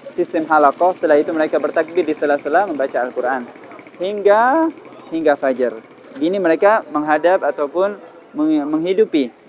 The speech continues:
malam-malam daripada Idul Adha hingga di hari masuklah fajar. Setelah fajar mereka al-imsak di sini sebagaimana itu juga disunahkan. Mereka tidak makan.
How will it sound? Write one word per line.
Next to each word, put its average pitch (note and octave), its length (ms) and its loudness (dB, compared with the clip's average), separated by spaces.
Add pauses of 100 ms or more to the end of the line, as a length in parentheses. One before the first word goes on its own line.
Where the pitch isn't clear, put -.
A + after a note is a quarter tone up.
malam-malam C#3+ 500 0
daripada C#3 460 0
Idul B2+ 240 -4
Adha C#3 260 -4
hingga F#3 560 0
di D#3+ 80 -2
hari D3 300 0 (500)
masuklah D#3+ 480 0
fajar. C3 400 -2
Setelah C#3 240 -2
fajar C#3 400 -2
mereka D#3 540 0 (420)
al-imsak E3 540 0
di B2+ 100 -6
sini C#3 160 -6
sebagaimana C3 540 -6
itu D3 100 -14
juga D3 160 -2
disunahkan. D3+ 540 -4
Mereka B2+ 340 -6
tidak D3+ 220 -4
makan. C#3+ 320 -4